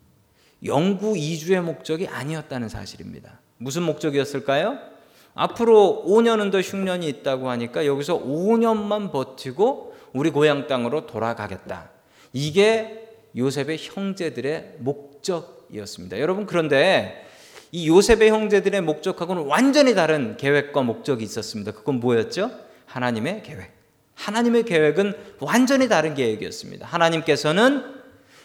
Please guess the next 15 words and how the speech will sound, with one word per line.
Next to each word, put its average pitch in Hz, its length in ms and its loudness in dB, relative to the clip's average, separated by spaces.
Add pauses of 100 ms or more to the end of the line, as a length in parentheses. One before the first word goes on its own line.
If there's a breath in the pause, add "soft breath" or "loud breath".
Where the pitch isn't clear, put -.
(100)
요 180 100 8
한 240 340 4
가족 202 380 2
칠십 262 560 -4
명을 208 460 0
집어넣어서 151 1120 0 (240 loud breath)
나올 131 380 2
때는 196 420 0 (260)
커다란 233 720 -4
나라와 180 400 0
민족을 147 560 -6
만드시겠다라는 117 1800 -4
것이 208 440 -4 (220 loud breath)
하나님의 151 720 -2
계획이셨습니다. 117 880 -6